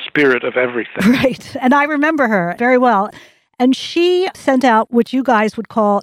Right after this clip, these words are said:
Speaker 2: demented governess letters.
Speaker 1: That's what she called them.
Speaker 2: Yes, <laughs> which meant that
Speaker 1: She, well, it's the way she put it was, she was like the demented governess who believed the baby was her own.
Speaker 2: <laughs> Yes.
Speaker 1: When she was in love with a book, she would write scores of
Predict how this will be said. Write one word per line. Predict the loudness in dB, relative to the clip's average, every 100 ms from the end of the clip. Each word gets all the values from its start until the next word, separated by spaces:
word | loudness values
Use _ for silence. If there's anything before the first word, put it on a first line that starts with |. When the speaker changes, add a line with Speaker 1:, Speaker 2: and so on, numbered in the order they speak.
| _
Speaker 2:
demented | 0 2 2 0 -2
governess | 0 0 0 -4 -6 -4
letters. | -2 -2 -2 0
Speaker 1:
That's | -2 0
what | -2 0
she | -4
called | -2 -6 -2
them. | 0
Speaker 2:
Yes, | 0 -2 -4 -2
<laughs> | -2
which | 0 0
meant | 2 2 -2 -2
that | 0 0 -4 -12
Speaker 1:
She, | -20 _ _ 0
well, | 0 0
it's | 0
the |
way | 2 4
she | 0 0
put | 2 4
it | 4
was, | 0 -4
she | -4
was | -6 -2
like | -4 -2
the | -6
demented | -2 -2 -2 -4 -2
governess | -2 -2 -6 -6 -4
who |
believed | -2 0 -2 0
the | 0
baby | 2 0 -2
was | -2 0
her | -2 0
own. | -2 -2 -4
Speaker 2:
<laughs> | -2 0 0 0 -4
Yes. | -4 -8 -8 -10 -8 -8 -4
Speaker 1:
When | -2
she | 0 0
was | 0 -4
in | -2
love | -2 -2
with | -6
a |
book, | -4 -6 -6 -14 -16 -20 -6
she | 0
would | 2 2
write | 0 -2 -10 -14 -20
scores | -4 0 2 2 0
of | -6